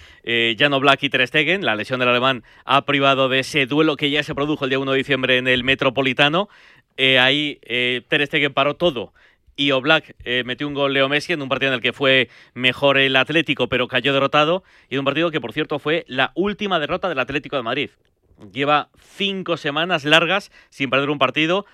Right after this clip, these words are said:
cinco encuentros, eh, consecutivos, cuatro de ellos con victoria, los cuatro, los cuatro últimos. Eh,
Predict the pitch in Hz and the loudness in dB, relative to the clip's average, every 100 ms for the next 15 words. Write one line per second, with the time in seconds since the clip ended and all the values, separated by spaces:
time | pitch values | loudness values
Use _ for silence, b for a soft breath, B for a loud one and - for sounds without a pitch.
0 | b - 175 165 156 139 143 131 127 127 | b -4 -4 -2 -4 -4 -6 -4 -4 -2
1 | 120 117 - - - 120 123 123 131 120 | -2 -6 -12 -20 -6 -6 -4 -6 -8 -6
2 | 160 170 185 - - 147 135 135 131 135 | -4 -2 -4 -6 2 2 2 -2 -2 -2
3 | 123 104 151 175 190 b b 113 117 - | -4 -2 2 2 0 b b -2 -2 2
4 | 143 139 123 110 117 127 110 104 101 95 | 0 2 0 -2 -2 -4 -4 -8 -8 -10
5 | - B B - 135 139 | -12 B B -2 2 4